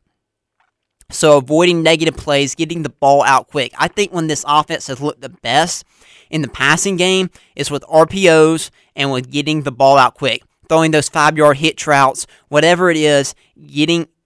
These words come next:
getting Peyton Thorne comfortable early will be important. And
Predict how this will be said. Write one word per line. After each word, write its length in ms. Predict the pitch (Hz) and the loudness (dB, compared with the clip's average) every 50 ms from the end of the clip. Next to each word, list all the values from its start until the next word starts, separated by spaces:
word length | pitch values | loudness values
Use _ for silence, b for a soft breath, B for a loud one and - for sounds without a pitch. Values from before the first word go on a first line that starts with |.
| _ _ _ _ _ _ _ | _ _ _ _ _ _ _
getting 380 | - 131 147 156 160 160 151 147 | -8 -6 -4 -2 -2 -2 -2 -4
Peyton 300 | 135 - 180 170 147 165 | -4 -4 -4 -4 -4 -6
Thorne 260 | - - 156 143 135 | -4 -2 -2 -2 -2
comfortable 560 | - - - 175 170 170 - _ 165 170 165 - | -4 -4 -4 -2 -2 -2 -6 _ -2 -2 0 0
early 480 | - 156 151 160 165 165 170 175 170 - _ _ _ _ | 2 2 2 2 2 2 0 0 -2 -4 _ _ _ _
will 80 | 156 | -8
be 160 | 151 151 170 170 | -6 -2 -2 -2
important. 600 | 160 147 - - 160 170 175 175 - 175 165 156 - _ _ _ _ _ _ _ _ _ _ _ _ _ _ _ _ _ _ - b b b b b b | -2 -4 -4 -2 -2 -2 -2 -4 -6 -10 -10 -10 -12 _ _ _ _ _ _ _ _ _ _ _ _ _ _ _ _ _ _ -20 b b b b b b
And 380 | - 151 143 139 139 135 131 | -6 -2 -2 0 0 -2 -4